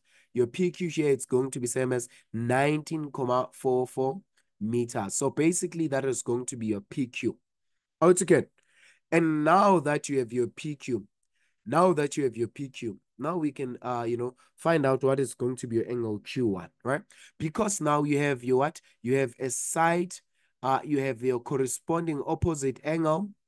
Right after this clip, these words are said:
Uh, you are looking for what? You are looking for the side, or rather, you are, you are looking for the angle, but you are also having the what? The corresponding opposite side. Okay. So which means here you are going to apply your sine rule. You are going to say, Look,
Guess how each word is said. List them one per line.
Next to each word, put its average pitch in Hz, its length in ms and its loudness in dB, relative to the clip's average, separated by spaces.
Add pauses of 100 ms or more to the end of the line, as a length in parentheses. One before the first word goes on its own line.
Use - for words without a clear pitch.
(460)
Uh, 135 60 4 (200)
you 143 140 4
are 135 100 4
looking 156 440 4
for 139 180 2
what? 131 200 -4 (280)
You 127 220 0
are 131 180 2
looking 151 480 0
for 139 180 -8
the 120 140 -4
side, 151 540 0 (180)
or 151 100 0
rather, 156 200 0
you 147 100 -2
are, 131 80 -6 (120)
you 131 120 -2
are 127 100 0
looking 151 300 -2
for 135 100 -8
the 123 200 -8
angle, 147 360 -6 (320)
but 123 300 -4
you 131 80 2
are 123 80 0
also 151 280 -2
having 139 300 -2
the 117 100 -2
what? 120 220 -2
The 117 140 -4
corresponding 120 720 -4
opposite 107 480 -10
side. 107 260 -8 (420)
Okay. 160 500 4 (340)
So 196 180 6
which 185 240 8
means 220 220 -4
here 202 160 2
you 175 100 4
are 143 140 -2
going 202 220 -2
to - 220 -6
apply 135 520 -4
your 117 240 -6
sine 120 420 -8
rule. 92 180 -12
You 107 120 -8
are 117 60 -10
going 165 240 -10
to 151 100 -12
say, 127 260 -6
Look, 175 280 0